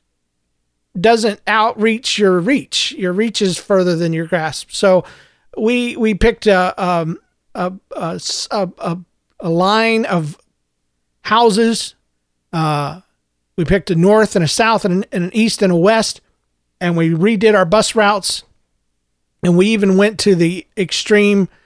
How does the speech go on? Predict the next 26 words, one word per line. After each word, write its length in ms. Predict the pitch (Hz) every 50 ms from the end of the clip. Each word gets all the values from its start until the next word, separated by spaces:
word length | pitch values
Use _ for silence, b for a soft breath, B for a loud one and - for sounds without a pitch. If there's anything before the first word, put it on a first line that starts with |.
| _ _ _ _ _
to 120 | - - 180
try 340 | - - 214 196 196 196
to 220 | 190 190 196 170 170
find 400 | - - - 202 202 202 202 196
the 80 | 185 170
kids 380 | - - 214 202 196 175 156
that 120 | 156 - -
we 160 | 185 180 190
were 240 | 185 180 175 170 180
letting 380 | 190 180 196 196 190 185 175
go, 380 | 160 185 190 202 202 208 208 202 _ _ _ _ _ _ _ _ _ -
uh, 340 | 180 175 170 170 156 156
churches 560 | 170 165 - - 214 196 - - 220 202 180 190
of 80 | 180
their 220 | 160 170 170 180 190
own. 320 | 208 208 214 220 214 220 _ _ _ _ - -
Um, 320 | 175 180 170 160 156 156 165
our 160 | - 185 190
church 340 | 180 - - 208 185 - -
even 440 | - 170 196 190 175 185 175 170 156
paid 420 | - 190 202 196 190 202 196 170
for 180 | - - 190 185
a 60 | 170
year 340 | 170 165 175 190 190 196 196
of 260 | 208 196 175 151 143
busing 520 | 139 170 202 214 - - 254 233 240 233